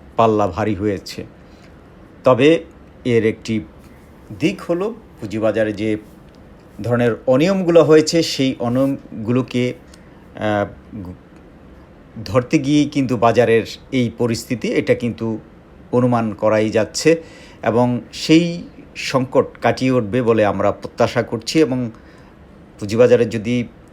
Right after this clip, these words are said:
প্রথমে আমরা আঘাতও পাই, তারপরে যদি আমাদের ভালো ফলাফল দেয়, এ, সেটাও কিন্তু এক ধরনের ভালো। এখন দেখা যাক যে আসলে নীতি নির্ধারক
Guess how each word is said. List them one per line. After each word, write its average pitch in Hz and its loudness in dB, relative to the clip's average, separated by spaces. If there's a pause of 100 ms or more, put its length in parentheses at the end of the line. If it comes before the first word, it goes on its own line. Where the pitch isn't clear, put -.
প্রথমে 123 0 (560)
আমরা 104 -2
আঘাতও 120 2
পাই, 107 0 (300)
তারপরে 113 2
যদি 135 -2
আমাদের 117 0
ভালো 110 2
ফলাফল 120 0
দেয়, 101 -2 (500)
এ, 123 0
সেটাও 160 4
কিন্তু 131 -2
এক 101 2
ধরনের 101 -4
ভালো। 95 -4
এখন 123 -6
দেখা 120 -4
যাক 127 2 (840)
যে 120 0
আসলে 139 0 (1160)
নীতি 131 -4
নির্ধারক 139 2